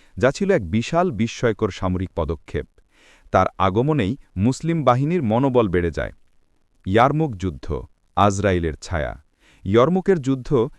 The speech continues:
ইসলামের ইতিহাসে সবচেয়ে গুরুত্বপূর্ণ মোড় ঘুরিয়ে দেয়া এক যুদ্ধ। বাইজেন্টাইনদের সেনা সংখ্যা ছিল প্রায় দুই লক্ষ, আর মুসলিম বাহিনী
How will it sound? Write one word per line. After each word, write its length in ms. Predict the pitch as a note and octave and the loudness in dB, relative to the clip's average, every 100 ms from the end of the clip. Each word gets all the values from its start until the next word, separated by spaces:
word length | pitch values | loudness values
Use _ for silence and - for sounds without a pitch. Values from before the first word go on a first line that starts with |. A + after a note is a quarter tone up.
| _ | _
ইসলামের 420 | B2+ C#3+ E3+ F3 F3 | -4 -2 -2 -2 -2
ইতিহাসে 460 | E3 D#3 D#3+ D3+ E3+ | -4 -2 -4 -2 -4
সবচেয়ে 460 | - C3+ - E3+ | 0 -2 -2 -4
গুরুত্বপূর্ণ 580 | B2 C3+ C3+ C#3 D3+ C#3+ | -2 -2 -2 -2 0 0
মোড় 380 | B2+ F#2 G2+ D#3+ - _ E2+ | 0 0 0 -2 -8 _ -10
ঘুরিয়ে 380 | D#2+ B2 F3 C3+ | -4 0 2 4
দেয়া 220 | A2 G2+ - | 4 2 0
এক 200 | G2 E2+ | -4 -2
যুদ্ধ। 440 | E2+ C2+ - C#2+ - _ _ _ - | -6 -6 -8 -10 -10 _ _ _ -4
বাইজেন্টাইনদের 760 | E2 G#2+ A#2+ E3 D#3+ E3+ E3+ | 4 4 4 0 0 0 -2
সেনা 320 | D#3+ - A#2 B2 | -4 -2 -2 -2
সংখ্যা 340 | B2+ B2+ C3+ | -2 -4 -4
ছিল 200 | - D3+ | -2 -2
প্রায় 220 | C#3 B2+ | 2 0
দুই 300 | G2 F2 A2 | 0 0 0
লক্ষ, 380 | F#2 E2+ - - C#2 - _ _ | 0 -2 -6 -10 -10 -12 _ _
আর 180 | G2 F2 | -2 -2
মুসলিম 460 | D#2 F2+ - E3+ | -2 -4 -4 0
বাহিনী 400 | D#3 D3+ E3+ G#2 | 2 2 2 0